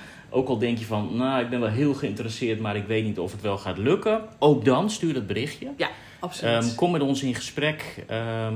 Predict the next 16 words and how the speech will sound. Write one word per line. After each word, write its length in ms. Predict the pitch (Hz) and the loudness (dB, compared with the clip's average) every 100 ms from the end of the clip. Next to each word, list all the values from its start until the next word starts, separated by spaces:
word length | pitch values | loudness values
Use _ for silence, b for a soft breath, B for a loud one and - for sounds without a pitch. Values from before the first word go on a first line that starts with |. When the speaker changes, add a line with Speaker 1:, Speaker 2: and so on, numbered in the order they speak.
| 110 | -4
Speaker 1:
we 80 | 107 | -4
vinden 200 | 107 120 | -2 0
het 100 | 123 | 0
ook 60 | 117 | 0
heel 140 | 123 143 | 0 2
leuk 160 | 113 | 0
om 120 | 113 - | -2 -2
echt 200 | 131 123 | -4 -2
letterlijk 360 | 123 127 110 | -2 -2 -4
met 140 | 113 107 | -4 -6
je 60 | |
te 120 | - 101 | -8 -8
gaan 160 | 104 | -6
praten. 460 | 98 101 98 95 92 B | -4 -2 -4 -6 -12 B
Speaker 2:
Ja. 280 | - 214 - - - | 0 0 0 -8 -18
Speaker 1:
Ehm, 360 | - 92 92 | -10 -6 -6